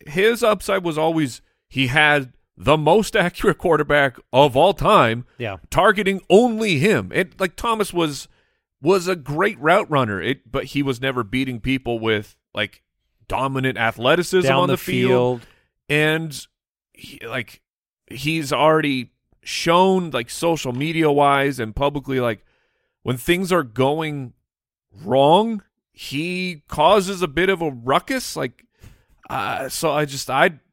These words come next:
Speaker 1: I do not trust Michael Thomas at all. So top ten, it's possible, but I,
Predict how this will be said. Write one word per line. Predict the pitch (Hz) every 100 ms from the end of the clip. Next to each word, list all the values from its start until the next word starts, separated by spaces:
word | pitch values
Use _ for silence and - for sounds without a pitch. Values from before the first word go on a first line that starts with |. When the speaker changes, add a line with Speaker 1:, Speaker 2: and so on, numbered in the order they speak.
| -
Speaker 1:
I | 139
do | 143 120 185
not | 151 110 -
trust | - 139 151 - - _ _ _
Michael | 113 110 98
Thomas | 107 107 98 98 - -
at | 117 107
all. | 110 110 101 _ _ _ _
So | 123 117 113 _
top | - 160 165
ten, | - 151 160 160 147 _ -
it's | 147 135 - - _ _ _ _ _
possible, | - - 143 180 - 175 196 190 180 _ _ _ _ _ _
but | 123 120 107 - _ _ -
I, | 110 110 107 104 98 95 87